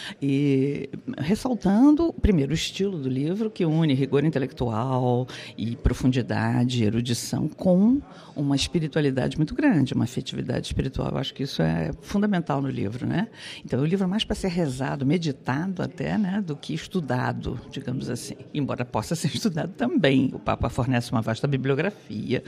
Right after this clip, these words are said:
cita fontes, tudo. Mas eu creio que, eh, essa, esse tom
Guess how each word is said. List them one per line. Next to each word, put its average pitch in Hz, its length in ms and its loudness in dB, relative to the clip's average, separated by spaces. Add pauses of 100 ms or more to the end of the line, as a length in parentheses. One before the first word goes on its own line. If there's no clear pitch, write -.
(200)
cita - 300 -6
fontes, 120 560 -4
tudo. 147 320 -6 (580)
Mas 151 600 0 (1000)
eu 185 200 -2
creio 156 480 0
que, 190 500 -2 (420)
eh, 139 480 -4
essa, 170 800 4 (800)
esse - 240 -6
tom 185 320 2